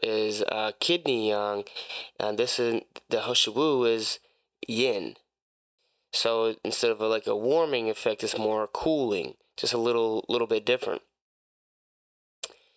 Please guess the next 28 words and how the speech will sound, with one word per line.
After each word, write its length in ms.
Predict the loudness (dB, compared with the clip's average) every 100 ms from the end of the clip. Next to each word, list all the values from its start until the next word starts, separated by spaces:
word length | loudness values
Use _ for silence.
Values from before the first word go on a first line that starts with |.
| _ -6
So 320 | -2 2 0
the 140 | 0 0
next 260 | 0 2
herb 200 | 2 2
on 80 | 0
our 140 | 0
list 380 | 0 0 0 -10 _ -4
is 200 | -2 0
astragalus, 960 | -2 0 2 0 2 0 2 -2 -4 -10 _ _ _ _ _ -4
and 460 | 0 2 0 -2 -4 _ _ -8
the 100 | -6
two 360 | -2 0 0
things 320 | 2 2 2
that 120 | 0 0
come 200 | 0 0
to 80 |
my 200 | 0 0
mind 480 | 0 -2 0 0 -2
for, 460 | 0 0 2 2 0
uh, 380 | 0 2 0 -2 -2
astragalus, 540 | -2 0 0 0 0 -2
or 60 |
really 180 | 0 0
three 220 | 0 -2
things, 380 | 0 -2 -2 -4 _ -16 -14 -14 -8 2
is 280 | 2 2 0
it's 200 | 0 2
a 200 | 2 2